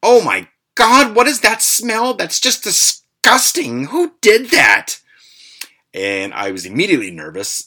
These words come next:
and I didn't know what to do, so I figured I'd play it cool, and I joined in.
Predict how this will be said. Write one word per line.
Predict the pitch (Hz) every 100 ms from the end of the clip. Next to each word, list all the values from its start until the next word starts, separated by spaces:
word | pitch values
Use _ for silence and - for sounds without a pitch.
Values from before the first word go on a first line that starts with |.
| -
and | 87 87
I | 90
didn't | 135 180
know | 131 117
what | 107 -
to | 78
do, | 151 196 120 165 - _ _ _ _
so | - - - 120 113 110 110 -
I | -
figured | 127 - 101 104
I'd | 101 95
play | 123 98
it |
cool, | - 175 185 95 78 -
and | 92 95 95
I | 113
joined | 92 117 113 107
in. | 143